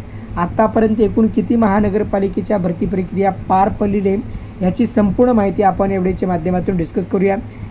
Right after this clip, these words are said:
व्हिडिओ शेवटपर्यंत पहा, जेणेकरून तुम्हाला अभ्यासाला एक वेगळी दिशा मिळेल आणि चांगल्या प्रकारे अभ्यास करता येईल आणि तुम्हाला त्या महानगरपालिकेसाठी चांगल्या प्रकारे तयारी करता येईल. व्हिडिओ शेवटपर्यंत पहा. आपल्या जवळच्या मित्रांना हा व्हिडिओ नक्की शेअर करा.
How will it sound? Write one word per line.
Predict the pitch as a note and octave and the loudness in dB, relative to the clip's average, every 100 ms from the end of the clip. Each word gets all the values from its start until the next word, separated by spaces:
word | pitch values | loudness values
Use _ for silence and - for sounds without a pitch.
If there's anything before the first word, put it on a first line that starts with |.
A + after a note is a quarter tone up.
| - | -2
व्हिडिओ | F#3 G#3 | 4 4
शेवटपर्यंत | G3+ - G3+ G3 G#3+ G3+ | 4 2 2 4 2 0
पहा, | G3+ G3 A3+ - - - | 0 -2 -2 -8 -10 -4
जेणेकरून | E3+ G3 A3 A3+ A3+ A3 | 0 2 4 4 2 2
तुम्हाला | G#3 G#3 G3+ | 0 2 2
अभ्यासाला | D#3+ F#3+ F#3 G#3 | 2 0 0 0
एक | G#3 F#3 | 0 -2
वेगळी | F3+ F3+ G3+ | -2 0 0
दिशा | E3+ D#3+ - G3 | -2 -4 0 0
मिळेल | G#3 G#3+ B3 - - G3 | 2 2 0 -6 -12 -2
आणि | G#3+ | 0
चांगल्या | A3 G3 G3+ | 2 0 0
प्रकारे | G3 G3+ G#3 G3 | -2 -2 0 0
अभ्यास | D#3+ F3+ F#3+ | 0 0 -2
करता | - F3+ G3 | -2 -4 -2
येईल | G3 | -2
आणि | F3 | -2
तुम्हाला | G3 F#3 G3 F#3+ | -2 -2 -2 -2
त्या | G3+ G#3+ | -2 -2
महानगरपालिकेसाठी | F3+ F3 F#3+ F#3 F3+ F3 F3 F3+ F3 F#3+ | -2 -2 -2 -4 -4 -4 -4 -6 -4 -4
चांगल्या | F3 E3 E3+ | -4 -4 -4
प्रकारे | E3+ E3 F3 C#4+ - - - | -6 -4 -2 -4 -6 -16 -2
तयारी | G#3+ G#3+ G#3+ | 2 4 2
करता | G3+ E3+ D3+ | 0 -2 -4
येईल. | C#3 | -6
व्हिडिओ | D3 F#3 G#3+ G#3+ G3 | 0 2 4 2 0
शेवटपर्यंत | F#3+ G3 G3+ A3 G#3 | -2 0 0 0 2
पहा. | G3+ G#3 - - - - - - - | 0 0 -4 -10 -12 -14 -14 -12 -6
आपल्या | E3+ G#3 G#3 | -4 0 0
जवळच्या | F#3+ G3 F#3+ G#3+ | 2 0 0 0
मित्रांना | G3+ F#3+ F#3+ | -2 -2 -2
हा | |
व्हिडिओ | F#3+ F#3+ G3+ | -2 0 0
नक्की | F3 - G#3+ | 0 -2 -2
शेअर | A3 G3+ | 0 -2
करा. | F3+ G#3 | 0 0